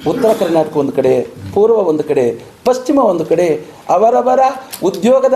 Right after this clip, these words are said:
ಅನುಭವದ ಆಧಾರದ ಮೇಲೆ ನಮ್ಮ ಸಮುದಾಯದ ಪ್ರಪುಂಜ ಚಿನ್ಮಯರ ಆಧಾರದ ಮೇಲೆ ಅವರವರ ಹೆಸರನ್ನು ಇಟ್ಕೊಂಡು ಬಂದಿದ್ದಾರೆ. ಅದು ಏನು ಬರೆಸಬಾರದು, ಎ ಕೆ, ಎ ಡಿ ಹಲವಾರು ಹೆಸರುಗಳಿಂದ ಕರೆದುಕೊಂಡು ಬಂದಿದೆ.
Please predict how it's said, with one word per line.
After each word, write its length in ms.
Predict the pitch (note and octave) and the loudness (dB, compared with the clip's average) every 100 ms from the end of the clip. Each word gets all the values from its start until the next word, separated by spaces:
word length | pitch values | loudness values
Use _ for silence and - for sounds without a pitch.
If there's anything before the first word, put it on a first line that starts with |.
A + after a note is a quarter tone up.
| - | 0
ಅನುಭವದ 540 | F#3+ A3+ A#3 A3+ A3+ - | 0 0 2 2 0 2
ಆಧಾರದ 500 | F#3+ G3 A3 A3+ A3 | 2 2 2 2 0
ಮೇಲೆ 640 | G#3 G#3 G#3+ A3+ A3+ - - E3 | 0 0 2 2 0 -8 -8 -2
ನಮ್ಮ 180 | F3+ | 0
ಸಮುದಾಯದ 540 | F#3+ A3 G3+ G3+ G3 F#3+ | 0 -2 0 2 2 0
ಪ್ರಪುಂಜ 600 | F3 - A3 C4+ C4+ B3 A3+ - - - | -2 -2 -2 0 0 2 0 -2 -12 -12
ಚಿನ್ಮಯರ 440 | - A3+ A3+ A3+ G#3 | -2 0 2 2 2
ಆಧಾರದ 480 | G3+ G3 G3 G3 F3+ | 2 2 2 0 0
ಮೇಲೆ 180 | G3 | 2
ಅವರವರ 320 | G3+ F#3 E3+ E3 | 2 4 2 2
ಹೆಸರನ್ನು 380 | C#3 F#3 F#3+ | 0 0 0
ಇಟ್ಕೊಂಡು 280 | F3 - D#3 | -2 -2 0
ಬಂದಿದ್ದಾರೆ. 540 | C#3+ C3+ B2 A#2 A#2+ A#2+ - - - | 0 2 2 2 0 -6 -14 -20 -6
ಅದು 180 | E3 F#3+ | -2 0
ಏನು 360 | B3 G#3+ B3 C#4 | 2 4 4 2
ಬರೆಸಬಾರದು, 1000 | B3 G3+ - F3+ D#3+ C#3 D3 D#3+ F#2+ - - - - - - | 2 0 0 2 2 2 0 0 -2 -8 -20 -20 -20 -8 0
ಎ 200 | F3 F3+ | 0 0
ಕೆ, 340 | F3 E3 D#3 | -2 0 2
ಎ 160 | E3 F#3 | 2 4
ಡಿ 120 | F#3 | 2
ಹಲವಾರು 400 | D#3+ G3+ B3+ C#4 | 2 2 4 2
ಹೆಸರುಗಳಿಂದ 460 | - A3+ F#3+ F3+ | 0 -2 0 0
ಕರೆದುಕೊಂಡು 460 | A3+ G#3+ D3 F3 G3+ | 0 -2 -2 -2 0
ಬಂದಿದೆ. 300 | A#3+ G#3 E3+ | 0 0 0